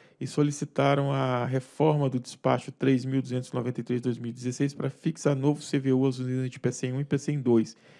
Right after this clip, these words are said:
enquanto durasse a cobrança do encargo hidráulico, a fim de reestabelecer o equilíbrio na rela-, na equação econômico-financeira dos respectivos contratos de comercialização de energia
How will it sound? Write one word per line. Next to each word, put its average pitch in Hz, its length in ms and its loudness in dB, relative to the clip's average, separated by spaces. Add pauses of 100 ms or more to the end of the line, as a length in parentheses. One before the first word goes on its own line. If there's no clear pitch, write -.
(240)
enquanto 139 380 0
durasse 135 360 4
a 139 60 0
cobrança 135 880 0 (400)
do 120 120 -4
encargo 127 420 0
hidráulico, 117 580 -2 (440)
a 123 120 -4
fim 139 380 -6
de 127 680 0 (600)
reestabelecer 135 880 2
o 139 60 6
equilíbrio 131 960 2 (200)
na 123 520 0
rela-, 127 420 4
na 123 300 0
equação 131 420 0
econômico-financeira 135 840 -2
dos 127 100 -6
respectivos 131 520 -8
contratos 131 440 -2
de - 40 -20
comercialização 131 600 -4
de 127 80 -4
energia 123 440 -2